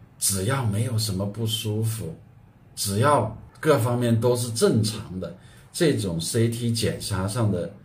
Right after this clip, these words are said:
异常报告，大家不要担心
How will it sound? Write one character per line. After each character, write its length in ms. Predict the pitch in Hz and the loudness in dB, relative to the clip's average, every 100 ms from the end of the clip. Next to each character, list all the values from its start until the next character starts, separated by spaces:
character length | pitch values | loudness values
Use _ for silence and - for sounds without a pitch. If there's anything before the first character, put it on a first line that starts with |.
| - - - - - | -20 -20 -20 -20 -10
异 160 | 147 143 | -4 0
常 320 | 110 101 107 | 0 2 2
报 220 | 143 110 | 4 4
告， 320 | 117 107 - - - - | 4 2 0 -12 -20 -8
大 140 | 101 | -2
家 160 | 95 85 | -2 -2
不 240 | 80 78 | -6 -6
要 320 | 90 95 82 - - - | -4 -2 -4 -10 -20 -10
担 220 | - 95 | -4 -4
心 300 | 82 - 85 | -2 -4 -6